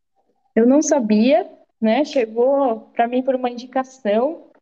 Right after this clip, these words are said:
É, falaram, "Olha, acho que seria bom pra você, né, fazer constelação." Isso, é, na época ninguém falava muito, né? Não, era menos conhecido ainda do que hoje.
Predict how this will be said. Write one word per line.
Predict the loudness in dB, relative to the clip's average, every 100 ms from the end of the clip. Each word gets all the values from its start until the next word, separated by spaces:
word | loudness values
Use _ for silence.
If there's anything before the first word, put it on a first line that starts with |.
| _ _ _ _ -2
É, | 0 2 0 2 0 -4 _
falaram, | 0 2
"Olha, | 2 0
acho | -2
que |
seria | -2 0 2
bom | 2 0
pra | 0 0
você, | -2 -4 -2 0 0
né, | 0 -2
fazer | -2 -2 0
constelação." | -2 -2 -2 -2 -4 -2 0 0 -2 -6 -16 _ _ _ _ _ _ -4
Isso, | -4 -4 -12 -6 -4 -2 0 2 2 0 -4 -10 -18 _ _ _ 0
é, | 2 4 4 2 2
na | 2 2
época | 2 2 0
ninguém | 0 2 0
falava | 0 0 2 2
muito, | 0 0 -2 -2 -2
né? | 0 0
Não, | 0 0 -2 -6 -8 -10
era | -4 -2 0
menos | 0 0 0
conhecido | 0 0 0 0
ainda | 0 0
do | -2
que | -2 0
hoje. | 0 -4 -16